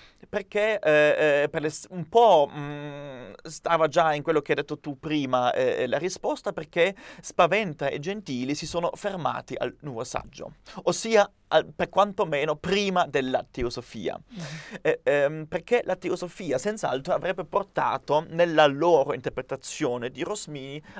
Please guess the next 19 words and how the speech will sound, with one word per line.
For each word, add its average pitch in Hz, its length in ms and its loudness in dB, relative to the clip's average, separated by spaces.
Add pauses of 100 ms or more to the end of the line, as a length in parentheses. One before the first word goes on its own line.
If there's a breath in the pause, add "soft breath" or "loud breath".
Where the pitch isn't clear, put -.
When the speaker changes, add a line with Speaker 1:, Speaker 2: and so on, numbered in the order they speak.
Speaker 1:
almeno 185 320 2
qualche - 300 0
problema, 117 720 -6
diciamo. 113 560 -10 (640)
Eh, 147 140 -8
ossia, 147 440 -6 (260 loud breath)
per 190 140 2
loro 202 240 4
Rosmini 214 480 -6
era 196 300 -2
appunto 156 580 -4
il, 143 380 -4
eh, 131 340 -2
Kant 127 500 -4
italiano 131 760 -4
che 196 240 2
ha, 135 220 -2 (380 loud breath)
eh, 131 200 2
eh, 107 160 -2